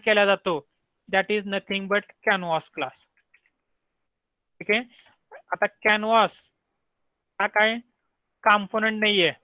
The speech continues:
Canvas हा काय तुमचा component नाहीये. Though it is a subclass of component,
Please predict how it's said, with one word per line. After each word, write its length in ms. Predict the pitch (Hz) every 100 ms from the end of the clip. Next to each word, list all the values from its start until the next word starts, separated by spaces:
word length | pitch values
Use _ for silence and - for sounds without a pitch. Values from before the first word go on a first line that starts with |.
| _ _ _ _ _ _ _ _ _ _ _ _ _ -
Canvas 360 | 190 190 196
हा 60 | 202
काय 160 | 202 202
तुमचा 280 | 208 196 208
component 500 | 214 196 185 202 202
नाहीये. 260 | 202 190 143 - _ _ _
Though 220 | 156 185 220
it 120 | 214
is 120 | 220 220
a 60 |
subclass 500 | 220 208 - 208 202 214
of 120 | 208 214
component, 560 | 190 185 190 180 139